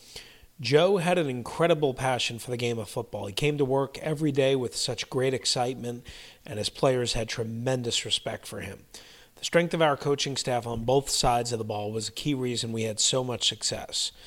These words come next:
Bugle was such a big part of that, and his impact was felt by not only Redskins teams, but truly across the entire league.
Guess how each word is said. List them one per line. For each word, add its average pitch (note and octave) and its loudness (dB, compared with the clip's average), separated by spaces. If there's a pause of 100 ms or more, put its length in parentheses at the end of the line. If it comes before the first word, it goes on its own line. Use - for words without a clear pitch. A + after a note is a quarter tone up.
(360)
Bugle D#3 6
was B2+ 0
such C3+ 0
a A#2+ -2
big B2+ 2
part C3+ 4
of A2+ -2
that, G#2 -8 (920)
and E3 -2
his B2+ 2
impact D#3 0
was A#2+ 2
felt B2 0
by A#2+ 0
not D3 2
only C#3+ 2
Redskins A#2 0
teams, C3 -2
but - -10
truly B2+ -2
across A2 -2
the A2 -4
entire G#2+ -4
league. G2+ -10